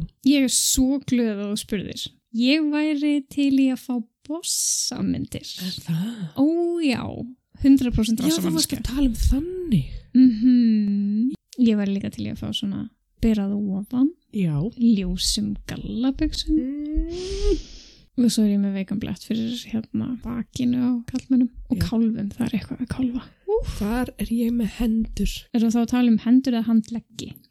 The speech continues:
Speaker 2: Allt við hendur.
Speaker 1: Að það?
Speaker 2: Mhm. Ég var ofta að tala við fyrrverandi og hann var kannski að strjúka andlitið og ég eitthvað stoppaði.
Speaker 1: <laughs>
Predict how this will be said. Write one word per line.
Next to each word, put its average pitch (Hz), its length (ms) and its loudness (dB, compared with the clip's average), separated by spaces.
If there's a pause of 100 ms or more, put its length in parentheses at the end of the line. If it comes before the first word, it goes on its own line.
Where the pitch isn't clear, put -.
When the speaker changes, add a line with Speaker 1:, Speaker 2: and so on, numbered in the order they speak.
Speaker 2:
Allt - 440 -8
við 202 100 2
hendur. 220 460 2 (260)
Speaker 1:
Að 208 140 0
það? - 320 -2
Speaker 2:
Mhm. 220 360 6 (260)
Ég 233 100 0
var 208 100 2
ofta 214 240 0
að - 40 -14
tala 202 340 2
við 190 80 2
fyrrverandi 185 600 -2 (160)
og 190 80 -2
hann 196 240 -2
var 190 100 -2
kannski 190 280 -2
að - 80 -2
strjúka 214 380 0
andlitið 240 420 0
og - 100 -20
ég 214 140 4
eitthvað 208 120 0
stoppaði. - 420 -6 (100)
Speaker 1:
<laughs> - 580 -6